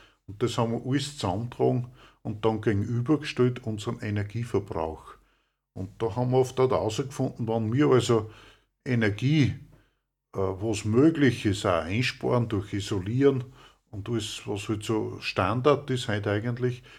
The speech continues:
hätte man sogar einen Ö-, Energieüberschuss. Und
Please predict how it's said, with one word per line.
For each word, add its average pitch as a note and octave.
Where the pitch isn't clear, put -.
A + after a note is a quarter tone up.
hätte A2
man A#2
sogar G#2
einen G2+
Ö-, A#2
Energieüberschuss. A2+
Und B2+